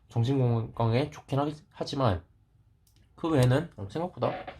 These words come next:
어, 버벅거리지는 않습니다. 뭐, 제가 게-, 게임 같은 경우를 막 모바일로 게임을 잘 안 해가지고 게임 같은 경우는 모르겠지만, 요 게임도 제가 요거는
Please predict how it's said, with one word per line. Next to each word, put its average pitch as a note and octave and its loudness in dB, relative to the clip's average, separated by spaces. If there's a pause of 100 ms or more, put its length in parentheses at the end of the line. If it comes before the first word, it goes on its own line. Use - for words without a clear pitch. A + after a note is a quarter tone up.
(840)
어, A#2 -2
버벅거리지는 D#3+ 2
않습니다. A#2+ 0
뭐, G2+ -2
제가 A2+ 2
게-, - -12
게임 F#3+ -4
같은 D#3+ 0
경우를 A#2+ 0
막 G2+ -4 (400)
모바일로 A2 2 (360)
게임을 C3+ -2
잘 G#2+ 2
안 G2 0
해가지고 G#2+ -2 (480)
게임 E3+ -4
같은 E3 -2
경우는 C3 2
모르겠지만, G#2 -2 (300)
요 G2+ -4
게임도 E3+ 0
제가 F#2+ -2
요거는 F#2+ 0